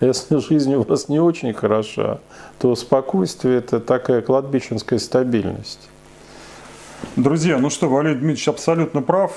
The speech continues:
Speaker 2: Вот, э, этот, эта толстенькая тетрадочка, конечно, <laughs> всего, устарела всего за несколько часов. Мы ее вынуждены были добавлять. Непосредственно перед съемками. Вчера, Валерий Дмитриевич,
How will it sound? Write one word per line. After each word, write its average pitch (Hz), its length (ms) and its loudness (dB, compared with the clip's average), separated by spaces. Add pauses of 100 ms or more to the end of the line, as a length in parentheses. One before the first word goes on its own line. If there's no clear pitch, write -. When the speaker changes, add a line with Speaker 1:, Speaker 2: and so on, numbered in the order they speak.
Speaker 2:
Вот, 123 220 -2 (140)
э, 123 340 0
этот, 120 220 -4 (600)
эта 120 220 -2
толстенькая 123 580 0
тетрадочка, 117 560 0
конечно, 127 560 0
<laughs> - 60 -10
всего, 123 380 0
устарела 123 540 0
всего 120 260 0
за 117 120 2
несколько 123 340 0
часов. - 380 -2
Мы 120 140 2
ее 117 160 4
вынуждены 113 500 2
были 113 220 2
добавлять. 127 580 0 (480)
Непосредственно 120 640 0
перед 117 280 2
съемками. 117 680 2
Вчера, 156 500 0
Валерий 127 320 0
Дмитриевич, 113 460 0